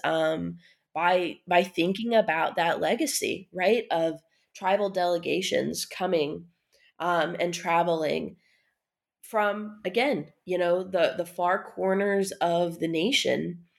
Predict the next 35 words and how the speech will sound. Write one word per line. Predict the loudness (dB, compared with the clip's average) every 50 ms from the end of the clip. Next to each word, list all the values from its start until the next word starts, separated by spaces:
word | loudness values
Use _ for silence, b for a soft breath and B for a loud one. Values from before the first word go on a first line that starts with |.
| b b b b b b b b b _
to | -4 -2 -2 -2 0
Washington, | 2 2 2 2 0 -2 -4 -4 -2 0 0 0 2
D | 2 0 0
C, | 0 -2 0 2 2 2 2 0 -4 -8 _
to | -10 -6 -2 0 2 2 2 0 -2 -4 -10 _
make | -2 0 0 0 0 0
their | 0 0
issues | 2 0 -2 -2 0 0 0 -2 0 -2
known, | -2 -2 0 -2 -2 -2
to | -4 -4
meet | -2 0 0 2 0 0 0 0
with | 0 0 0 0
the | -6
president, | -8 -4 0 0 0 2 2 0 0 0 -4 -4 -6
to | -6 -2
meet | 0 0 0 0 -2 -2
with, | 0 0 0 0 -2 -6 B B B B B B B B
um, | 0 0 2 2 0 0 -2 -4 -2
the | -2 0
Department | 0 0 -2 0 0 0 0 0 -2 -2
of | -2 -2
the | 0 0 0 0
Interior, | 0 -2 -4 -6 -2 0 0 2 2 0 0 -2 -6 -6 -6 -2
right? | 0 2 2 2 0 -2 -6 _ _ _ _ _ _ _
Whatever | _ -8 -4 -2 0 0 0 0 0 0 0
agencies, | 0 0 0 0 0 0 0 0 -2 -2 0 0 0 0 0 -4 -4 -4
um, | -2 -2 0 -2 -4 -6 -12 -6 _
it | 0 2
is | 2 0 0 0
that | -2 -2 0
they | 0 0
need | 0 0 -2 -2
to | -4
consult | -6 -4 -8 -8 -6 -2 0 0 0 0 -2
with, | -6 -6 -6 -8 _